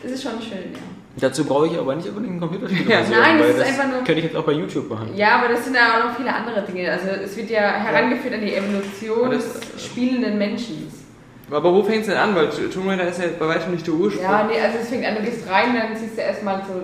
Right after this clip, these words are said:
Speaker 1: die Ursprünge, also der Homo Ludens.
Speaker 3: Den Eisprung?
Speaker 1: Ja. Und, ähm, halt auch so Vasen,
Speaker 3: Ja.
Speaker 1: so eingezeichnet hat, wie Menschen schon früher gespielt haben und so.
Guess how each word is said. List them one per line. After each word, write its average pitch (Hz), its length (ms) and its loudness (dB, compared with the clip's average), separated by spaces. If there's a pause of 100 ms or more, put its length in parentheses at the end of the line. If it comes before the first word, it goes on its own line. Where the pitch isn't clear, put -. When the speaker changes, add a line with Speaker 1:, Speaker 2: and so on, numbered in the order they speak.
(120)
Speaker 1:
die 175 60 -8
Ursprünge, 196 760 -4
also 180 480 -4
der 156 420 -2 (300)
Homo 214 300 0
Ludens. 233 840 -2
Speaker 3:
Den 151 140 -4
Eisprung? 196 580 -2 (540)
Speaker 1:
Ja. - 160 -4 (440)
Und, 185 300 -4
ähm, 185 400 0
halt 202 160 2
auch 185 140 2
so 208 120 -6 (120)
Vasen, 208 680 0
Speaker 3:
Ja. 165 160 0
Speaker 1:
so 190 220 -4
eingezeichnet 196 760 -2
hat, 180 160 -8
wie 180 60 -8
Menschen 180 320 -6
schon 170 200 -12
früher 180 200 -8
gespielt 202 520 -6
haben 185 300 -8
und 185 100 -8
so. 190 60 -8